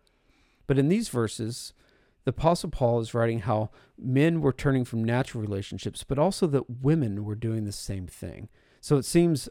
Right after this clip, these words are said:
unlikely that he's only calling out these one type of, uh, homosexual relationships that were more common in, in the Roman Empire at that time.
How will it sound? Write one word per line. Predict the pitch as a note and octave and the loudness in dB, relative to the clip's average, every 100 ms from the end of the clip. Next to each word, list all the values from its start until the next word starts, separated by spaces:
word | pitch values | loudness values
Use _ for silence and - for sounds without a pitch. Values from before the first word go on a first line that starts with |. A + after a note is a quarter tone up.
| - | 0
unlikely | C#3 C#3 C#3+ B2 | 2 2 2 2
that | A#2+ | 2
he's | A#2 | 0
only | C3+ B2+ | 0 -2
calling | - C3 A#2+ A#2 | -2 -2 0 -2
out | A2+ - | -4 -4
these | A2+ - | -6 -2
one | A2+ A#2+ | -2 -2
type | - G#2+ G2+ G2+ - | -2 -6 -6 -8 -10
of, | A2 G#2 A2+ - - - - - _ - | -8 -8 -12 -18 -20 -20 -20 -20 _ -10
uh, | - A2+ G#2 G2+ | -4 -2 -2 -2
homosexual | B2+ B2+ A#2 B2 - G#2 | -2 0 -2 -4 -4 -4
relationships | A2 G#2+ - - G2 - | -2 -4 -6 -8 -8 -8
that | G#2+ | -6
were | A2 | -4
more | G#2+ G#2 | -4 -4
common | - A2+ G#2 G2 G2+ A#2 - | -4 -2 -2 -4 -6 -8 -8
in, | G#2+ G#2 G2+ G#2 - - | -8 -6 -6 -8 -10 -6
in | A2 | -4
the | G#2+ | -2
Roman | A2+ G#2 G2+ | -2 -2 -4
Empire | G2+ G2 E2+ | -4 -6 -6
at | - | -10
that | - | -10
time. | - F#2+ G#2+ | -8 -8 -10